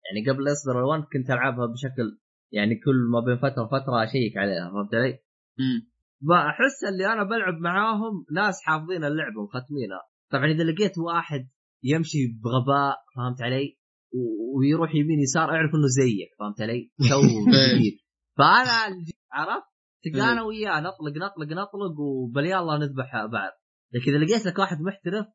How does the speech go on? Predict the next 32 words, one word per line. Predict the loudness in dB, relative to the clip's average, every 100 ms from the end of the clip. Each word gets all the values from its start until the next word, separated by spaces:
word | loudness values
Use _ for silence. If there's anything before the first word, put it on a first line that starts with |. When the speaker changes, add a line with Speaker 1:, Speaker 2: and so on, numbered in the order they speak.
| _ _ _
Speaker 1:
واحد | -4 -4
اثنين | -6 -6 -4 -6
وأنت | -4 -4
ميت، | -6 -8 _ _ _
ما، | -4
ما | -4 -4 -4
فيها. | -6 -8 _ _ _ _
فيعني | -2 -2 0 0 -2 -10 _ _ _
Speaker 2:
الأونلاين | 6 6 4 2
يوريك | 0 0 -2
بعد | -4 -2
الرتبة | -4 -6 -8
الظاهر، | -8 -10 -10 -16 -14 -10 -6
جنرال، | -4 -2 -2 -2 -4
ما |
أدري | -8 -8
شنو، | -6 -6
في | -4
شعار | -2 0 -2 -2 -6
كذا. | -6 -10 _ _ _ -4
في | 0
ناس | 4 4
Speaker 1:
هو، | 4
Speaker 2:
تشوفهم | 0 0 0 0
Speaker 1:
هو | 0 0
ما |
أدري | 0 2 2
أنا |
Speaker 2:
شعار | 4 2 2
Speaker 1:
الرتب | 0 0 0
إذا | -2
تفرق | -2 -4 -2 -4